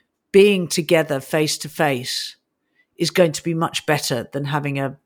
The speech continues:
virtualized relationship. And I think that's a,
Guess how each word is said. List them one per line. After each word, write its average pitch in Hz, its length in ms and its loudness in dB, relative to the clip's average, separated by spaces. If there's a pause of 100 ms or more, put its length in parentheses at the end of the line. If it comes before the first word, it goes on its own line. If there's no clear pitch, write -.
(120)
virtualized 135 960 -2 (480)
relationship. 135 760 -2 (420)
And 156 120 2
I 180 80 6
think 180 180 0
that's - 280 0
a, 135 240 2